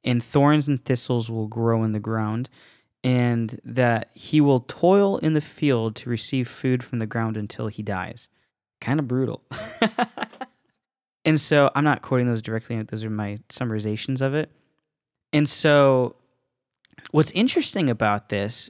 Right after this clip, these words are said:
and I, it's interesting to look at, is that God did not curse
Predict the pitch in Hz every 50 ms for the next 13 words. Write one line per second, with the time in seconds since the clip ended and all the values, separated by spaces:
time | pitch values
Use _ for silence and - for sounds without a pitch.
0 | _ _ - 135 131 135 131 - - _ - - - - - - - 160 147 -
1 | - 147 123 123 135 139 - 139 131 123 113 110 110 117 120 - - _ - 123
2 | 139 160 170 170 139 127 - 135 127 123 120 120 120 123 127 - - _ _ _
3 | _ _ - - - 160 160 147 120 104 - - -